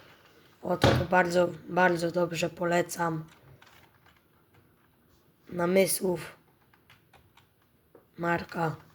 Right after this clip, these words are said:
To nie jest film sponsorowany, w sensie współpraca w farmingu z nimi. A naprawdę te... Tutaj to już jest taki gąszcz,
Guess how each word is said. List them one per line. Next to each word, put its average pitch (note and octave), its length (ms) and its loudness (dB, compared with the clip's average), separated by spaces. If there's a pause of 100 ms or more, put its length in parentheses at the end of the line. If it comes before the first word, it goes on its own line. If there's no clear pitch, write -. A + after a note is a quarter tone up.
(840)
To - 120 -6
nie F#3 160 4
jest E3+ 180 0
film F3 220 -4
sponsorowany, E3 1120 -2
w - 60 -20
sensie - 520 -4 (260)
współpraca F3+ 840 -8
w D#3+ 80 -12
farmingu E3+ 720 -6 (640)
z - 100 -18
nimi. F3 440 -4 (1500)
A F3 120 -6
naprawdę F3 580 -4
te... F3 300 -4 (800)
Tutaj G3+ 320 0
to G3+ 140 -4
już F3+ 100 2
jest F3 240 0
taki F#3 400 -4
gąszcz, F#3 720 2